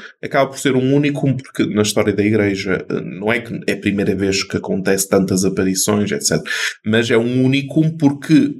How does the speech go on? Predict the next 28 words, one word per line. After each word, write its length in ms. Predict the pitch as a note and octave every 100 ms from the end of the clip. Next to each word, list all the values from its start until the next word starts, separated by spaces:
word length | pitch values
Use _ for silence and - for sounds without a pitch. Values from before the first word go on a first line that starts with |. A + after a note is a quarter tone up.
| - _
é 140 | A#2+ B2
mediática 960 | A2+ A2 A#2+ F#2+ F2+ A2 G#2+ C3 C3+ - _
de 240 | A#2+ B2+ B2+
tal 220 | A#2+ B2+
forma 460 | - A2 A2 B2 B2
que 320 | - G#2+ - - - - _
não 480 | A2 B2 F3 F#3 F3
terminou, 760 | D#3 D3 D3+ D#3 E3+ A#2 F2 G#2
não 280 | G#2+ G#2
pode 260 | G2+ G#2+ G#2
ser 180 | - A2
averiguada, 1080 | G2+ G2 G#2+ A2+ A2+ F3 B2 A#2 C3 D#3 D#3+
as 200 | A2+ G#2+
décadas 520 | B2 A#2 A2+ G#2 B2+
passam, 540 | - A#2 G#2+ G2 A#2+ A2
a 40 |
Santa 340 | - F#2+ F2+ F#2
Sé 240 | - A#2+
não 200 | G#2+ G#2
se 140 | G2+
pronuncia 880 | - A2 C3 E3 D#3+ G#2+ G2 G2+ G2+ - - -
e 300 | B2+ B2 B2+ - - -
tudo 200 | D#3+ G2+
e 60 | G2
mais 260 | F#2 F#2+
alguma 380 | G#2+ G#2 A2 -
coisa 420 | - F2 F2 F#2+
vale. 420 | F#2 F2+ D2+ A1